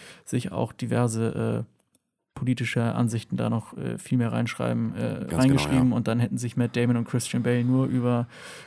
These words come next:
Speaker 1: Gleichberechtigung und alles Mögliche unterhalten.
Speaker 2: Und das haben sie nicht gemacht, ja.
Speaker 1: Haben sie nicht gemacht, weil das für
Speaker 2: Und der Film
Speaker 1: diese
Speaker 2: war sehr gut, auch wenn es nicht darum ging, dass, äh, Frauen mehr arbeiten sollen.
Speaker 1: Ja,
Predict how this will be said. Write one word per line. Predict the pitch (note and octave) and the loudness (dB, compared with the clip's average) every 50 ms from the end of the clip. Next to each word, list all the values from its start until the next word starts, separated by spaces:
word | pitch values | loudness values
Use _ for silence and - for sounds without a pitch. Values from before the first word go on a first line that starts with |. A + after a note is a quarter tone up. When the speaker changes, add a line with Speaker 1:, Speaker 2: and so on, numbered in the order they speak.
| - - | -4 2
Speaker 1:
Gleichberechtigung | - B2+ C#3 C3 - B2+ C3 B2+ A#2+ - C3 A#2 A#2+ A#2+ A#2+ A#2+ | 4 4 4 4 2 0 0 0 0 0 -2 0 0 0 0 0
und | A#2+ A#2+ A#2 A#2 - | 0 0 0 -2 -2
alles | - A#2 A#2+ A#2+ - | 0 0 0 2 2
Mögliche | B2+ C3 C3 D3 C#3 - | 2 2 2 2 0 2
unterhalten. | D3 C3+ C3+ C3 B2 C3+ D3 - D#3 D#3 D#3+ - | 0 2 2 2 2 2 2 2 0 0 0 0
Speaker 2:
Und | - E2 D2+ | -2 0 0
das | C#2+ C2+ | 0 0
haben | D2+ D2+ | 0 0
sie | D2+ | 0
nicht | D2 C#2+ - - | -2 -2 -4 -6
gemacht, | - - - F2+ - - - | -8 -8 -8 -8 -10 -12 -14
ja. | - - | -2 2
Speaker 1:
Haben | C#3+ C3+ A#2+ | 4 4 4
sie | A#2 | 4
nicht | A#2 A2+ - | 2 0 2
gemacht, | - A#2+ A#2+ C3 C3 | 2 4 4 2 2
weil | C3+ B2 B2 | 2 0 0
das | A#2+ - | 0 -2
für | - - | 0 0
Speaker 2:
Und | B2+ | 2
der | F2+ | 6
Film | - A#2 A#2+ | 6 6 8
Speaker 1:
diese | A#2 | 8
Speaker 2:
war | A2+ | 6
sehr | F#2+ A2 A2+ | 8 6 4
gut, | - - A#2 A2 E2+ - - | 6 4 4 4 4 2 0
auch | - G#2 F#2+ - - | -2 -2 -2 -2 -2
wenn | - G#2 G2+ G2 | 0 0 0 0
es | F#2+ - - - | -2 -4 -4 -4
nicht | G#2+ G#2 - | -4 -2 -2
darum | F2+ E2+ E2 D#2+ | 0 2 2 2
ging, | D2+ D2+ D#2 D#2 | 2 2 0 0
dass, | D2+ D2+ - - - - | 0 -2 -4 -4 -2 0
äh, | F2 E2 D2+ | 2 2 2
Frauen | D2 - - - D#2+ D#2 D2+ D2+ | 2 0 2 4 4 4 6 6
mehr | D2+ D2 - - | 4 4 4 2
arbeiten | D2 D2+ D2 - - | 2 0 0 -2 -4
sollen. | - - - E2+ - - - _ _ _ _ - - | -4 -4 -4 -6 -6 -10 -12 _ _ _ _ 4 8
Speaker 1:
Ja, | C3 C3 A#2+ G#2 | 8 8 8 6